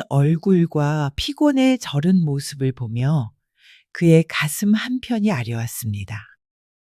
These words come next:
지난 며칠간 이지혁 가족 집안 분위기는 최악이었습니다.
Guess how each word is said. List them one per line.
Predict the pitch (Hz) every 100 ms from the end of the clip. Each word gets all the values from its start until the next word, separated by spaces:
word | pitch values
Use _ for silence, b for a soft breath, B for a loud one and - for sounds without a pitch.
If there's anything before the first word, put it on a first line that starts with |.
| _ _ _ _ _ _ _ _ _ -
지난 | 220 226 240
며칠간 | 185 151 - 214 180 156 143 143 135 - _ _
이지혁 | 180 185 240 233 - 240 233
가족 | - 160 147 220 220
집안 | - 147 160 160
분위기는 | 151 151 123 113 113 160 247 285 _
최악이었습니다. | - - 311 302 269 113 117 - 101 -